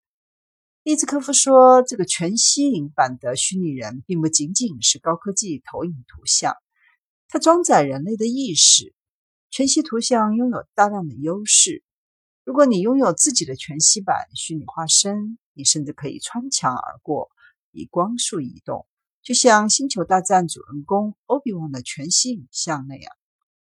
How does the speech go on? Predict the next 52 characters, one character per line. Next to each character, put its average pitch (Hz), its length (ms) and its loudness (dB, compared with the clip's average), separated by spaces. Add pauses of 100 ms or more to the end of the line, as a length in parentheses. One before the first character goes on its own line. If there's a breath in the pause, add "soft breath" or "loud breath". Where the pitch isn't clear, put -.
(720)
可 - 120 0
能 247 380 4
有 190 140 2
人 123 120 -6
会 160 160 -8
问： 143 320 -2 (240)
如 240 180 -4
果 247 260 8
我 156 40 -2
活 131 240 -8
不 151 80 -8
到 247 200 0
技 262 160 -2
术 214 160 -4
研 156 180 0
发 226 180 -2
成 160 220 -2
功 202 120 -4
的 208 100 -2
那 247 100 0
一 262 140 0
天 247 320 0
呢？ 226 340 0 (420)
科 156 140 -10
学 139 160 -12
家 160 220 -6
们 135 400 -10
也 160 80 -8
想 - 320 -2
到 226 160 -8
了 208 100 -12
这 214 140 -10
一 214 120 -8
点， - 240 -12 (680 loud breath)
并 320 180 0
且 139 300 0
也 131 120 -6
在 135 200 -4
研 - 220 -14 (180)
究 170 200 -2
各 196 140 -4
种 143 240 -8
技 247 260 -2
术， - 300 -2 (500)
消 - 200 0
灭 202 180 -2
疾 127 320 -12
病， 190 240 -12 (300)
延 139 180 -8
缓 - 220 -12
衰 185 320 -2
老。 180 240 -6